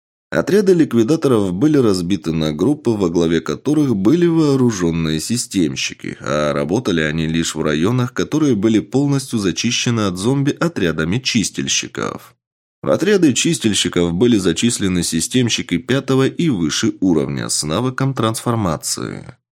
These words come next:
Они могли быстро передвигаться и не боялись непредвиденных обстоятельств.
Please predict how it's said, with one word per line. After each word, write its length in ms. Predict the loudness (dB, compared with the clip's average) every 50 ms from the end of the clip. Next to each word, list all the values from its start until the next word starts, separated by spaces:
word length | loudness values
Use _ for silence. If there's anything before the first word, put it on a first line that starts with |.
| _ _ -6
Они 300 | -4 -2 0 2 4 4
могли 400 | 4 2 2 2 4 4 4 4
быстро 400 | 4 2 2 2 2 2 0 2
передвигаться 800 | 2 2 2 2 2 2 2 2 2 0 0 0 -2 -2 -2 0
и 160 | 0 0 0
не 140 | 0 0 0
боялись 500 | 2 2 2 2 2 0 -2 -2 -2 -4
непредвиденных 800 | -4 -2 0 0 0 0 0 0 0 -2 -4 -4 -6 -6 -6
обстоятельств. 1120 | -6 -6 -4 -2 0 0 2 2 0 -2 -4 -6 -8 -10 -8 -10 -10 -12 -14 -18 -20 _ _